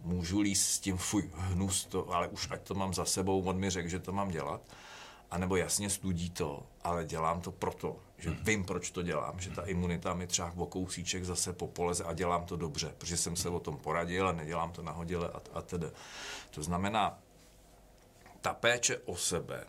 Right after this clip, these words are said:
Speaker 1: nemyslím ve smyslu toho narcismu, egoismu
Speaker 2: Ano.
Speaker 1: a tak dále, ale toho přirozeného, tak, eh, to je v podstatě pro mě to, to základní a to, co člověk pak i předává dál třeba s-, svým dětem a, a tedy.
Speaker 2: Mhm.
Speaker 1: A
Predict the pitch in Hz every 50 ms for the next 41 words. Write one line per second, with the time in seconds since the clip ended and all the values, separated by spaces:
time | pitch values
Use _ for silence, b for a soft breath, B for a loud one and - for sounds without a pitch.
0 | B B B B B B B B B B B B - - - - - - - -
1 | - - - 87 98 104 107 107 92 - 87 85 71 78 78 - 80 78 71 -
2 | - - 65 64 - - 71 71 69 71 71 73 71 73 - - - - - -
3 | - 80 76 - 78 80 85 90 92 87 82 80 82 80 78 - 82 80 - -
4 | 87 82 82 80 73 58 - 85 85 - - 95 101 - - 117 95 107 120 -
5 | - - - 120 117 110 98 87 82 85 76 73 76 69 65 65 - - 76 67
6 | - - B B B B B B B B B B B B B B B B B -
7 | - - 98 95 - - - 101 95 95 95 95 92 - - 104 87 - - -
8 | - - - - - 101 95 95 98 95 98 - - - - 95 - - - -
9 | 107 92 - 95 92 98 98 92 - - 101 95 95 - - 104 98 92 80 82
10 | - - 98 95 95 101 104 107 110 101 - 101 92 - 104 - - 107 101 98
11 | - - 101 - - - 98 - - 95 90 92 92 95 101 104 101 95 85 80
12 | 82 95 98 - - 92 85 - - - - - - - - - 87 92 95 98
13 | 98 85 85 85 82 - - 98 101 98 - - 90 - 90 85 92 104 107 95
14 | 92 87 90 104 104 92